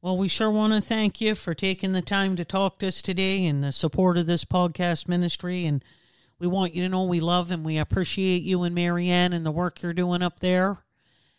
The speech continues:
And, uh, we just wanna say thank you.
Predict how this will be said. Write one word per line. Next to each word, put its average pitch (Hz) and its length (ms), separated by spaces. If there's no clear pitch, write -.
And, 156 380
uh, 156 300
we 170 120
just 180 260
wanna 180 220
say 180 200
thank 190 380
you. 139 240